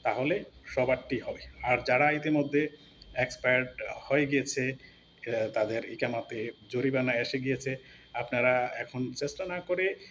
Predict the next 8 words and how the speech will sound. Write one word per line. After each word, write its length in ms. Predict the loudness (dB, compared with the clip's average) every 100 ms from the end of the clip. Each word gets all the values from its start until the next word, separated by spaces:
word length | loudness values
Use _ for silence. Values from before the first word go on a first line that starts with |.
| -20 -8
আরও 140 | -2 -2
কিছুদিন 400 | -2 -2 0 2
পরে 220 | 4 2
করুন, 220 | 2 2
যেহেতু 260 | 2 0 0
ইতিমধ্যে, 540 | -2 -4 -4 -4 -4 -6 -18 -20 -14 -2
আ, 260 | 2 2
জরিমানা 540 | 0 -2 -2 -2 -4